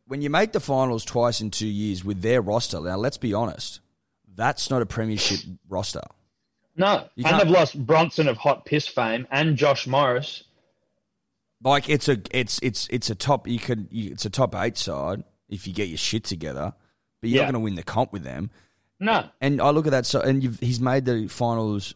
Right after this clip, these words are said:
Speaker 1: for the last two years. I just, it's interesting. It's like they
Speaker 2: Yeah.
Speaker 1: obviously are of the opinion that Craig is ne-, like, next level, but when he has, he hasn't been tested at all. Like,
Speaker 2: No.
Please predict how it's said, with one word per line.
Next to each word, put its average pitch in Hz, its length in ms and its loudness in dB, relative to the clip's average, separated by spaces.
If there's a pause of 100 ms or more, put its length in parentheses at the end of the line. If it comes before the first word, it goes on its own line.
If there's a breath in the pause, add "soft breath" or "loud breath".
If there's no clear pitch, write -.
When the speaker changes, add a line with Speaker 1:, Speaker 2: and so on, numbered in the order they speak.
Speaker 1:
for - 100 -20
the 113 80 -2
last 110 260 0
two 101 120 0
years. 110 460 0
I 113 160 0
just, 110 260 -4
it's 107 180 -6
interesting. 110 520 -8 (200)
It's 104 160 -6
like 110 260 -2
they 135 180 6
Speaker 2:
Yeah. 180 60 6
Speaker 1:
obviously 139 500 0
are 113 160 4
of 101 140 -2
the 104 120 0
opinion 90 640 -6 (880 loud breath)
that 110 300 -2
Craig 110 580 2
is 82 680 -6 (680)
ne-, 104 240 0
like, 82 320 -4
next 98 380 -2
level, 87 420 -6 (360)
but 117 120 2
when 131 220 2
he 120 400 4
has, 107 240 2 (540)
he 113 80 0
hasn't 151 160 2
been 123 140 0
tested 107 340 -2
at 101 160 0
all. 101 320 -4 (180)
Like, 104 300 -6 (280)
Speaker 2:
No. 156 320 2